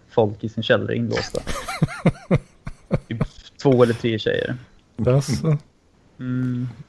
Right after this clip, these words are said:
Speaker 1: kanske två år sedan. Nej, jag kommer inte ihåg exakt, tror jag.
Speaker 2: Fan, det, det där med Kellekinder, det är en hel, det är en hel grej, alltså.
Speaker 1: <laughs> Det är ju mest en grej på program.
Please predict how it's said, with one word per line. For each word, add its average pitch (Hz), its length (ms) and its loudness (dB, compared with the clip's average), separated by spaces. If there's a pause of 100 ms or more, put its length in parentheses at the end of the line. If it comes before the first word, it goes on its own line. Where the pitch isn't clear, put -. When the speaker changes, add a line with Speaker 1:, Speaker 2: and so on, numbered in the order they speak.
(320)
Speaker 1:
kanske - 300 -6 (120)
två - 80 -12
år - 100 -12
sedan. 123 240 -10 (180)
Nej, 117 220 -4
jag - 100 -20
kommer 123 120 -2
inte 117 100 -6
ihåg 117 140 -4
exakt, - 320 -14
tror 123 120 -6
jag. 135 80 -14 (1300)
Speaker 2:
Fan, 107 280 2
det, 104 240 2
det - 160 -2
där 113 120 4
med 110 220 2
Kellekinder, 117 720 4
det 117 200 2
är 143 40 2
en 143 80 2
hel, 123 300 2
det 120 60 0
är 117 40 4
en 123 80 4
hel 127 200 2
grej, 123 340 0
alltså. - 280 -10
Speaker 1:
<laughs> - 40 -16 (1400)
Det 117 60 -4
är 117 40 2
ju 120 100 6
mest 120 220 4
en 127 60 2
grej 120 200 4
på 127 240 -2
program. 120 520 2